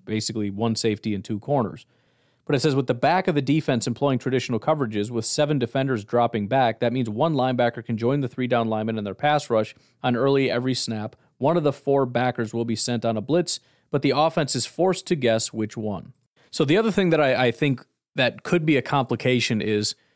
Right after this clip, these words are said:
everybody has to, I mean, y-, y-, peak versatility with this defense. And I know the N F L in general seeks versatility, but essentially the way that this works is you've got your inside linebackers, your outside linebackers, and your defensive linemen. And, and safeties,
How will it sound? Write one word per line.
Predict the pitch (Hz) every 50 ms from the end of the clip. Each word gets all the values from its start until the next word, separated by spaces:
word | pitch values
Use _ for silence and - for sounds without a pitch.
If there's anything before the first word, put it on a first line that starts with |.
| _ _ _ _ _ _ _ _ _ _ _ _ -
everybody | - 165 185 185 220 202 175 147 156 151 151 143 127
has | 139 135 131 127
to, | -
I | -
mean, | 147 127 131 135
y-, | - 139 135 - 151 143 131 - -
y-, | - 185 - _ - - - - -
peak | - - 233 226 -
versatility | - 143 147 165 165 - - 135 - 151 135 123 117 110 104 98
with | 95 98 92
this | 104 101 -
defense. | - 120 107 - - 92 -
And | 110 123
I | 131
know | 143 151 143
the | 135 135 135
N | 131
F | 123 -
L | 135 120
in | 113
general | 104 110 117 117 117 110 104 101 - _
seeks | - - - 131 117 -
versatility, | - 117 110 120 117 110 - 113 110 - 123 123 117 104 104
but | 101 101 107 - - _ _ _ _ -
essentially | 139 - 160 175 185 - - 175 151
the | 139 135
way | 135 139
that | 131 127 110 -
this | 120 110 -
works | 113 117 120 117 107 - -
is | - 110 110 104 101
you've | 101 117 143 131
got | 127 143 131 - -
your | 110 131
inside | 151 143 - 151 143 131
linebackers, | 135 135 135 131 135 135 131 131 110
your | 110 113
outside | 120 120 117 - 123 117 110
linebackers, | 113 113 117 110 117 110 104 117
and | 107
your | 113 104
defensive | 101 101 98 - 113 104 - 101 95
linemen. | 101 101 101 95 87 82 - - _ _ _ _ _ -
And, | 185 139 131
and | 127 131 123
safeties, | - - 143 127 113 - - - 71 - -